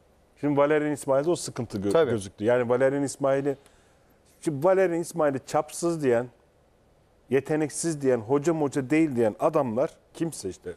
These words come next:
Speaker 1: yorumcusu, yazarı, sokaktaki, sosyal medyadaki, özellikle bizim medya dünyasındakiler, o adam Türk olsaydı aynısını söyleyebilirler miydi?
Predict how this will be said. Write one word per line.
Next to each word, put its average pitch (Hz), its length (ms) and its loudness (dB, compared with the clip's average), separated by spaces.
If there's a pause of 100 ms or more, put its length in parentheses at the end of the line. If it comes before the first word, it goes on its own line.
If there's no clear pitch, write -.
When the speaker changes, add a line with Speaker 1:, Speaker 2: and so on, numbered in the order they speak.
(120)
Speaker 1:
yorumcusu, 117 600 0
yazarı, 120 420 2 (260)
sokaktaki, 131 640 -2
sosyal 139 400 -2
medyadaki, 107 540 -4 (1040)
özellikle 151 640 2
bizim 135 300 -4 (380)
medya 131 380 0
dünyasındakiler, 110 920 -4 (1160)
o 175 140 6
adam 175 280 0
Türk 185 200 -6 (100)
olsaydı 151 520 0
aynısını 147 320 -2
söyleyebilirler 113 680 0
miydi? 82 180 -18